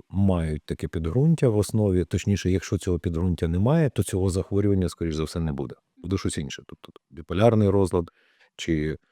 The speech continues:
розлади спектру шизофренії, має бути це генетичне підґрунтя. І в цьому випадку, е, рекомендації будуть ті самі про збереження психічного здоров'я, про які ми говорили раніше або будемо говорити далі в наших бесідах. Тобто,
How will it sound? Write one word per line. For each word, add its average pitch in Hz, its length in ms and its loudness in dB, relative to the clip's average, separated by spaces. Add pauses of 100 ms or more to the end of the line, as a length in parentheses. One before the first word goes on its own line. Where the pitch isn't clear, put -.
(120)
розлади 80 380 0
спектру - 420 -6
шизофренії, 104 760 2 (300)
має 110 240 6
бути 87 280 -2
це - 160 -10 (120)
генетичне 82 580 -6
підґрунтя. 73 560 -8 (880)
І 110 300 4
в 98 60 2
цьому 175 300 4
випадку, 120 720 2 (100)
е, 98 280 2 (720)
рекомендації 117 840 0
будуть 117 300 -6
ті - 120 -6
самі 113 360 -2 (400)
про 95 100 2
збереження 95 640 2
психічного 92 580 -4
здоров'я, 107 480 4
про 92 200 0
які 90 260 0
ми 85 140 2
говорили 90 560 0
раніше 95 460 2
або 82 200 2
будемо 87 360 0
говорити 85 440 -2
далі 147 260 2
в 113 60 2
наших 90 340 0
бесідах. 78 580 -6
Тобто, 82 440 -6